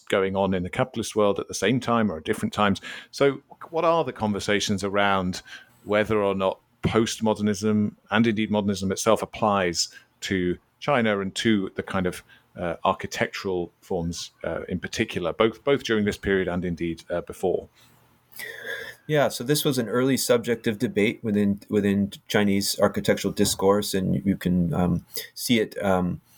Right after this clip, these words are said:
Speaker 2: played out within the journals published at the time. I should also say that there's a, a, a very rapid expansion in the number of journals and magazines and sources of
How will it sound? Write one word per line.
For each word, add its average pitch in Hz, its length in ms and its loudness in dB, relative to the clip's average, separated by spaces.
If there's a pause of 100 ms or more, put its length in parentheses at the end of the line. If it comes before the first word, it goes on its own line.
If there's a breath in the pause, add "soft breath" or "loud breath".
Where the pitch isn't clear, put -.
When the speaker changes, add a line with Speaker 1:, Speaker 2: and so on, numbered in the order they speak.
(280 loud breath)
Speaker 2:
played 117 240 0
out 98 240 2
within 98 420 0
the 90 140 0
journals 98 480 2
published 92 400 0
at 95 120 0
the - 80 -16
time. 95 480 0
I 101 60 -4
should 95 180 2
also 92 200 6
say 95 280 4
that 82 160 -4
there's 90 300 2
a, 87 320 0
a, 87 160 0 (100)
a 98 140 0
very 107 200 2
rapid 95 400 0
expansion 90 840 0
in 92 140 2
the 87 80 4
number 90 460 2
of 82 140 -2
journals 87 420 0
and 85 120 0
magazines 87 640 2
and 85 100 -4
sources 87 480 0
of 78 200 -4